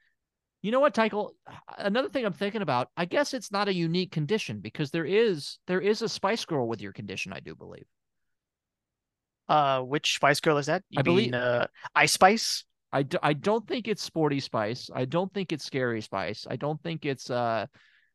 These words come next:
Speaker 1: uh, Ginger Spice. Was that her name? <laughs> 'Cause that was the most offensive of the names of the Spice Girls, I think. Well, Scar-, no, I shouldn't say that. Scary's a pretty damn offensive name for a Spice Girl. <laughs>
Speaker 2: Sure.
Speaker 1: Uh, no, I guess I wasn't thinking of any of those Spice Girls. I guess I was thinking of Baby Spice.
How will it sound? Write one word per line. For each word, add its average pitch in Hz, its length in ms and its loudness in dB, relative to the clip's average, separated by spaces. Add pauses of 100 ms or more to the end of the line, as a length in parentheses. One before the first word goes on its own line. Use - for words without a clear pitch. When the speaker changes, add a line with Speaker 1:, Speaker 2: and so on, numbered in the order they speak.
(200)
Speaker 1:
uh, 117 140 0
Ginger 120 380 0
Spice. 110 320 -4
Was 139 100 -2
that 196 140 4
her 226 80 2
name? 226 320 2
<laughs> - 60 -14 (480)
'Cause 170 80 0
that 226 140 4
was 196 100 4
the 170 100 0
most 160 200 2
offensive 135 360 -2
of 120 120 -2
the 120 80 0
names 120 340 2
of 175 60 -10
the 139 60 -6
Spice 139 320 0
Girls, 131 260 -2
I 131 120 0
think. - 320 -8 (180)
Well, 269 120 6
Scar-, 269 220 4
no, 196 240 6
I 180 120 6
shouldn't 156 240 -2
say 135 140 2
that. 117 200 -4
Scary's 165 380 2
a - 40 -16
pretty 139 180 0
damn 127 160 0
offensive 123 380 -4
name 123 140 2
for 120 100 -4
a 117 60 -2
Spice 120 260 -2
Girl. - 340 -2
<laughs> - 80 -16 (720)
Speaker 2:
Sure. 151 320 2 (840)
Speaker 1:
Uh, 139 320 6
no, 214 160 6 (160)
I 196 100 6
guess 233 180 4
I 247 60 4
wasn't 226 220 4
thinking 202 180 2
of 180 60 -2
any 196 180 2
of 156 60 2
those 156 160 2
Spice 131 180 -2
Girls. 127 140 -4
I 160 100 -2
guess 220 220 -2
I - 20 2
was 165 120 0
thinking 143 260 -2
of 123 120 -8
Baby 147 300 2
Spice. - 500 -10